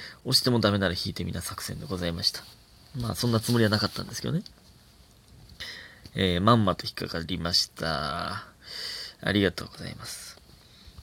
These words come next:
でね、えーと、今日はね、あの、稲荷中学チラシ組という、えー、同期四組で、えー、僕らと、えー、た-、僕らキングブルブリンと、えー、たちまちと、えー、五右衛門と、ね、同居人大樹の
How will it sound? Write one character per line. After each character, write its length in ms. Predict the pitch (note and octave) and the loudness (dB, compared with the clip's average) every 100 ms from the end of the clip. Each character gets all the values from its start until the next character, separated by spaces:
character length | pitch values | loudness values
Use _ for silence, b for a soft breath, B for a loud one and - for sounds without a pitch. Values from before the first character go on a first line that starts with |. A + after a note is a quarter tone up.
| - | 2
で 140 | B2 | 6
ね、 540 | C#3 D3+ D3+ D3 B2 A#2+ | 8 10 10 10 10 8
え 20 | |
ー 40 | A2+ | 6
と、 100 | A2+ | 6
今 60 | |
日 80 | A#2+ | 8
は 160 | G2+ F#2 | 8 8
ね、 280 | F#2+ G2 - - - - - - - - - | 4 2 -4 -20 -14 -12 -10 -12 -8 -2 0
あ 680 | F3+ - - - - - - | 8 12 12 10 4 -12 -6
の、 80 | |
稲 160 | A2 A#2 | 0 2
荷 100 | A2+ | 4
中 200 | - A2+ | 6 4
学 180 | F2 - | 2 -2
チ 140 | - | 2
ラ 80 | G2+ | 8
シ 160 | - G#2+ | 10 10
組 200 | G#2+ G#2 | 6 2
と 80 | D#2+ | -2
い 100 | - | -8
う、 60 | B B B - | B B B 6
え 340 | C3+ C3 B2 | 8 10 10
ー、 40 | |
同 180 | A#2 C3+ | 10 8
期 720 | A2 F#2+ D#2+ C2+ A#1+ C2+ F2 G2+ G2 | 6 4 4 2 0 -2 -8 -10 -6
四 300 | G2+ B2+ C3+ | 6 8 8
組 220 | - F2+ | 4 -2
で、 240 | F2+ F#2+ G#2 | -2 4 4
え 40 | |
ー、 20 | |
僕 220 | F#2 F2+ F2 | 4 0 -2
ら 120 | D#2+ | 0
と、 220 | - F#2 B B | 0 0 B B
え 280 | - G2 E2 | -2 -2 -2
ー、 40 | - | -4
た-、 80 | - - | -10 -10
僕 220 | - - | -8 -6
ら 60 | G#2+ | -4
キ 120 | G2+ | -2
ン 60 | |
グ 60 | G2 | 2
ブ 100 | G2 | 4
ル 80 | F#2+ | 4
ブ 60 | |
リ 100 | F#2 | 0
ン 80 | G#2 | -4
と、 260 | - F3 A#2+ | 2 2 4
え 360 | F#2 - - - | -2 -4 -6 -6
ー、 20 | |
た 80 | - | -6
ち 140 | - | -6
ま 80 | B1+ | -6
ち 160 | - - | -8 -8
と、 160 | - B B B B B - - | -10 B B B B B -20 -14
え 1000 | - F#2+ F#2 - - - - - - - | -10 -8 -8 -8 -10 -10 -12 -10 -10 -6
ー、 40 | - | 0
五 80 | |
右 60 | F#2 | 0
衛 20 | |
門 160 | E2+ D#2 | 0 -4
と、 200 | - - B B B - | -10 -12 B B B -4
ね、 120 | A#2+ | 0
同 140 | G2 F2+ | 0 0
居 100 | F2 | 0
人 140 | E2 | 0
大 180 | F2+ E2 | 0 -2
樹 100 | |
の 80 | - | -4